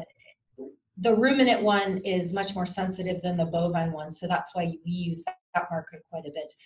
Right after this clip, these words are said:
But we, we'd basically like to expand out beyond those. As Joel said, we have a huge waterfowl population, and, and anecdotal and observational evidence has suggested that probably birds are the source of a lot of the contamination in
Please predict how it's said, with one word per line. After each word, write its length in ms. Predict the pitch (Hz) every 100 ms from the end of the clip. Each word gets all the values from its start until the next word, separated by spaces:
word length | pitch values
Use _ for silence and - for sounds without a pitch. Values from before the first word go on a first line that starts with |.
| - -
But 200 | 302 302
we, 340 | 294 - 247 -
we'd 220 | 233 311
basically 420 | 320 370 - 277
like 160 | 220 202
to 80 | -
expand 440 | 214 - - 185 185
out 180 | 170 -
beyond 260 | 160 151 156
those. 160 | 156
As 140 | 190 190
Joel 220 | 247 233
said, 260 | 233 202 180
we 100 | 190
have 100 | 190
a 100 | 180 - _
huge 580 | - - 311 320 220 180
waterfowl 600 | 170 165 175 170 180 156
population, 760 | 156 170 170 165 156 160 180 185
and, 240 | 202 202 - - - -
and 300 | 226 226 226
anecdotal 720 | 247 262 254 220 214 220 220
and 120 | 208
observational 800 | 190 202 202 190 190 185 190 180 175
evidence 340 | 185 185 180
has 180 | 190 180
suggested 600 | 185 175 185 185 - 190
that 240 | 185 175 - - _ _ _
probably 720 | - 233 226 233 220 214 - -
birds 640 | 196 190 180 170 - - -
are 200 | 180 170
the 120 | 170
source 360 | 170 170 160 -
of 80 | 170
a 60 |
lot 360 | 160 156 143 147
of 120 | 151
the 60 | 156
contamination 880 | - 160 151 151 143 139 - 139 139 -
in 240 | 151 147